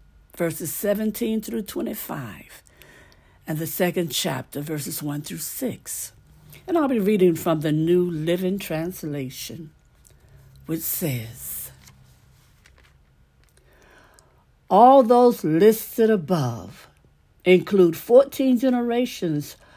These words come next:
from Abraham to David, fourteen from David to the Ba-, Babylonian exile, and fourteen from the Babylonian exile to the Messiah. This is how Jesus,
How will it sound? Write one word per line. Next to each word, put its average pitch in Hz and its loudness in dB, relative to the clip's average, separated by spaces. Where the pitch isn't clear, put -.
from 190 0
Abraham 220 4
to 220 -2
David, 196 -2
fourteen 254 4
from 160 -4
David 185 0
to 202 0
the 175 2
Ba-, 151 -4
Babylonian 180 0
exile, 110 -6
and 247 0
fourteen 247 0
from 180 -4
the 170 -4
Babylonian 151 -6
exile 151 -6
to 147 -10
the 214 -6
Messiah. 220 -6
This 320 6
is 262 4
how 220 4
Jesus, 156 -4